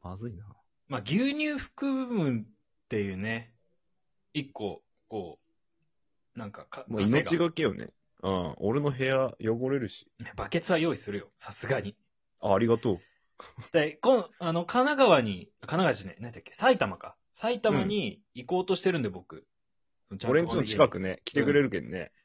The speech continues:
Speaker 2: うん。その時にできればなと思って、なんか、リモートよりはそっちの方がいいかなと思って。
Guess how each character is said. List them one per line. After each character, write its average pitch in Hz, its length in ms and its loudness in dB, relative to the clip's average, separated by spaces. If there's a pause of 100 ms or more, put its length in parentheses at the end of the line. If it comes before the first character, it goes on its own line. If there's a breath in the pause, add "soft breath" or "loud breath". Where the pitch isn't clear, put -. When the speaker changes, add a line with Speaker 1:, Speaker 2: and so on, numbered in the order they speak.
(460)
Speaker 2:
う - 40 -20
ん。 139 40 -18
そ 196 180 -10
の 208 60 -4
時 214 280 -2
に 180 100 -2
で 180 140 -12
き 190 160 -16
れ 185 120 -12
ば 156 140 -12
な - 300 -16
と 123 80 -20
思 107 80 -20
っ - 40 -20 (120)
て、 117 100 -20
な 120 120 -18
ん 104 40 -16
か、 - 220 -18 (800)
リ 127 140 -6
モ 175 160 0
ー 190 40 0
ト 214 80 4
よ 196 60 12
り 160 60 8
は 127 60 4
そ 135 100 -6
っ 123 40 -6
ち - 100 -8
の 151 60 0
方 123 60 0
が 117 80 2
い 117 40 0
い 104 40 -6
か 107 100 -2
な 95 140 -4
と 90 100 -16
思 87 120 -16
っ - 20 -20
て。 - 200 -20